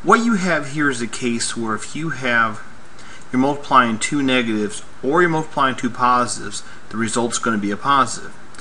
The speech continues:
The way to remember it, two positives make a positive or two negatives make a positive.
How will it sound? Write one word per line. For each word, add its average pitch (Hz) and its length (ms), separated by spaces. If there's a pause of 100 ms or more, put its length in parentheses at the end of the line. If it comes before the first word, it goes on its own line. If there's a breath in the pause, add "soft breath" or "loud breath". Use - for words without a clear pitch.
(260 loud breath)
The 110 80
way 120 140
to 117 80
remember 131 420
it, - 140
two 123 180
positives 147 460
make 143 200
a - 40
positive 147 600
or 117 120
two - 240
negatives 110 440
make 95 200
a - 20
positive. - 540